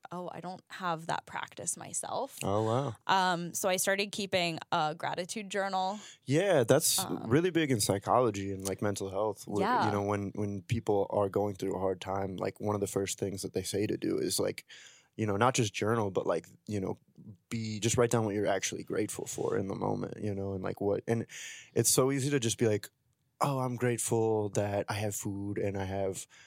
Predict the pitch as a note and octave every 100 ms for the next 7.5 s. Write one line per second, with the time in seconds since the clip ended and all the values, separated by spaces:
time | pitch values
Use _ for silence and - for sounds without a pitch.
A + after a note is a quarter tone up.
0 | - - A2 G2+ G#2 G2+ F#2+ G2 G2+ G#2
1 | G2+ C3+ D#3 E3 D3+ A#2 D3 - A2+ A2
2 | A#2+ A2+ A#2 - F#2+ F#2+ A#2+ E3 - B2+
3 | A#2 G2+ - B2 - D#3 G3 E3 G#2 G#2+
4 | C3+ - F#2 F#2+ F#2+ F2 - - - -
5 | - G#2+ G2+ G2+ G2 - - A2+ G#2 -
6 | - _ - A#2+ A#2+ B2 G#2+ G#2 A2+ A#2
7 | A#2+ A2 G2+ G#2 G#2